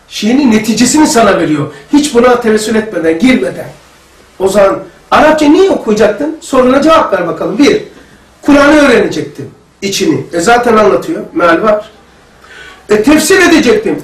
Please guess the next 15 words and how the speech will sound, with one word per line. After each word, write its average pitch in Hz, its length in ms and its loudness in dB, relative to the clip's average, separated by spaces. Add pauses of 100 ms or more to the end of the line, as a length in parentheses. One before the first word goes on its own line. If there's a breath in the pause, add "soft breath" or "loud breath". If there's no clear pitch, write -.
E, 156 40 -10
tev-, 180 560 -2
devler 220 440 2
var. 240 400 -2 (920)
E, 185 40 -8
söyler 302 420 2
misin 247 220 -2
bana, 214 120 0
Arapça 277 460 0
niçin 277 260 0
öğrenilir? 196 640 -2 (640)
Ya 254 200 0
Kur'an'ın 247 340 2
mealini 220 380 2
anlayacaktım, 180 600 0